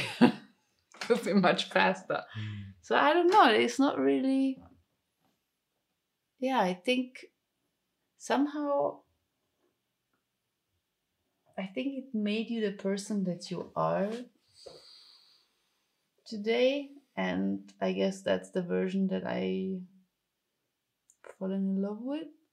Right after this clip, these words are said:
Speaker 2: Mm.
Speaker 1: So who am I to, you know, think what life would be without? You wouldn't be the person
Speaker 2: Mm.
Speaker 1: you are without, so I'm kinda very grateful for the version I got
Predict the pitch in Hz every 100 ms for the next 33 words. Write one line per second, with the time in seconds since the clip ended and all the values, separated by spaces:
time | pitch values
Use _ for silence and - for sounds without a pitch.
0 | _ _ 107 101 101 98 98 _ _ _
1 | _ - 185 196 196 202 208 196 196 196
2 | 190 - 190 190 185 - 185 _ _ _
3 | _ _ _ _ 196 196 196 233 - _
4 | _ _ _ _ _ _ - 185 185 190
5 | 190 180 185 185 - 190 170 185 185 180
6 | 180 190 180 - - _ _ _ _ 180
7 | 185 196 185 170 170 175 190 196 - -
8 | 190 - 117 127 120 120 180 175 190 196
9 | 175 160 170 180 180 - 185 185 190 196
10 | _ _ _ _ _ _ _ _ _ -
11 | 180 185 185 180 175 180 185 180 185 185
12 | 175 170 170 170 170 180 175 170 175 180
13 | 151 139